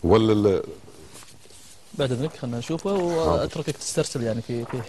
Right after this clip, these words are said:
Speaker 2: في حوارك. طيب،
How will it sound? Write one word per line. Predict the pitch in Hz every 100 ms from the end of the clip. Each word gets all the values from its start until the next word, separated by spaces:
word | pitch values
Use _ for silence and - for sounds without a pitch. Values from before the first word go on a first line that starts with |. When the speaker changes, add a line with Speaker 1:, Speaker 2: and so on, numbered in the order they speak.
| 131
Speaker 2:
في | 123
حوارك. | 113 120 120 175 - - - - - - - - - - - - - - -
طيب، | 233 226